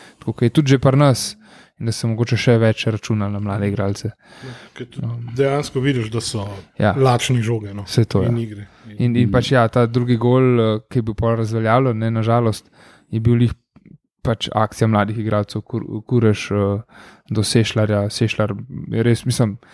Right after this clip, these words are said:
Speaker 1: eh, Kureža ne bom to hvalil, ko smo ga že lani videli, ampak Sešljar je pa,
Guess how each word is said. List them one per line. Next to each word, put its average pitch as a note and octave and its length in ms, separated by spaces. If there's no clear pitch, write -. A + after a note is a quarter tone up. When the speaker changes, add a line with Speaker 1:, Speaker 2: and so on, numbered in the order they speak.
Speaker 1:
eh, - 240
Kureža D3 360
ne C3+ 100
bom C#3 140
to C#3+ 140
hvalil, C3 320
ko - 80
smo A#2+ 160
ga A2+ 80
že A#2 100
lani A#2+ 240
videli, G#2+ 320
ampak G#2+ 420
Sešljar B2 400
je A2+ 80
pa, A2+ 140